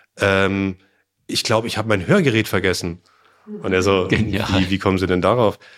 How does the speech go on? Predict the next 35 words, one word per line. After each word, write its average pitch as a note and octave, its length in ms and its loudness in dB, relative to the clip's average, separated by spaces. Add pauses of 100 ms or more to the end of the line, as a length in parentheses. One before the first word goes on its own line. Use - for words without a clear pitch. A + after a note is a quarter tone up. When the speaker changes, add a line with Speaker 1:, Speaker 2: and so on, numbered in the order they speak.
(260)
Speaker 1:
„Ja, F2+ 140 -6
ich - 160 -8
höre F2+ 100 -2
das E2+ 100 -6
Fahrzeug G#2 440 -4
nicht.“ E2+ 260 -8 (680)
Und G#2+ 60 -10
dann F2 100 -6
sagt F2 240 -4
er, F#2+ 120 0
„Ja, G#2+ 180 2
nee, A2 140 0
Sie G#2 140 -4
sitzen G2 200 -6
immer G2 180 2
im F#2 120 0
Elektroauto, B2+ 800 0
das A2+ 180 -2
ist A2 100 -8
leise.“ A#2+ 340 4
Und F#2 120 -2
das G#2 60 -2
ist, G#2 120 -4
glaub G#2 140 4
ich, G2+ 120 4
auch F#2 100 2
noch G#2+ 140 2
der F#2 180 2
zusätzliche G#2 560 2
Beitrag, F2 380 -4
den F2+ 140 -6
wir F2+ 60 0
leisten. E2+ 380 -4 (300)
Nicht A2 200 0
nur G2 220 4